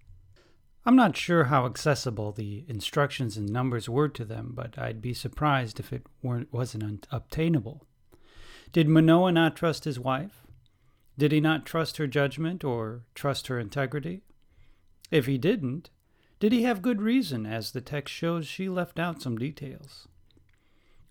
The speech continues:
Was she prone to forgetting things? Or did she just like to keep secrets?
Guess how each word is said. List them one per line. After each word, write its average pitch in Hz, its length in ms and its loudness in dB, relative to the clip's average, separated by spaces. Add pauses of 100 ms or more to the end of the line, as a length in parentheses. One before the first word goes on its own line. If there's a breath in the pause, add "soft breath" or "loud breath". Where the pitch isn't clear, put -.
Was 123 280 0
she 127 200 -6
prone 127 400 -2
to 120 260 -8
forgetting 113 580 -8
things? 202 540 -6 (560)
Or 202 140 0
did 214 180 -4
she 208 140 -6
just 185 320 -8
like 175 240 -8
to 123 260 -6
keep - 380 -12
secrets? - 720 -12